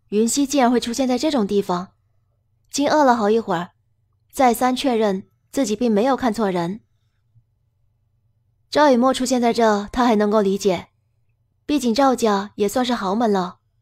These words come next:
可云溪算是个什么东西啊？他有什么资格出现在这啊？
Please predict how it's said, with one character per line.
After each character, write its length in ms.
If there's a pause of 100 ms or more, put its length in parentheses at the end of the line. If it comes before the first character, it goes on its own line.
(540)
可 120
云 200
溪 120
算 200
是 100
个 100
什 140
么 80
东 160
西 140
啊？ 240 (500)
他 160
有 180
什 140
么 80
资 160
格 240
出 160
现 160
在 80
这 160
啊？ 320